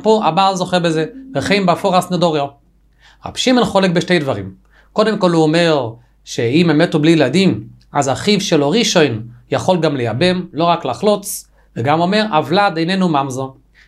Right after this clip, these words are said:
ורש"י במשנה מפרש הכוונה, שאם הבעל הראשון חוזר ונושא אותה, והוא נ-, ונולד בן, הבן איננו ממזר.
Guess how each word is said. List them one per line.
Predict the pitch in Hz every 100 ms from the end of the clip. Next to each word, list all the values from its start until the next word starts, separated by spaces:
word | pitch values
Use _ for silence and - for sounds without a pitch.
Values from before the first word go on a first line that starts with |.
| -
ורש"י | 123 139 143 180
במשנה | 160 185 185
מפרש | 156 139 170 190
הכוונה, | - 127 123 135 190 202 - _
שאם | - - 113 180 165
הבעל | 127 123 160
הראשון | 156 123 120 170 156
חוזר | - 120 123 165 147
ונושא | 117 113 117 240
אותה, | 226 214 190 185 - _ _ -
והוא | 120 120
נ-, | 120 113 113
ונולד | 117 156 151
בן, | 185 226 220
הבן | 170 175 208
איננו | 185 185
ממזר. | 160 131 123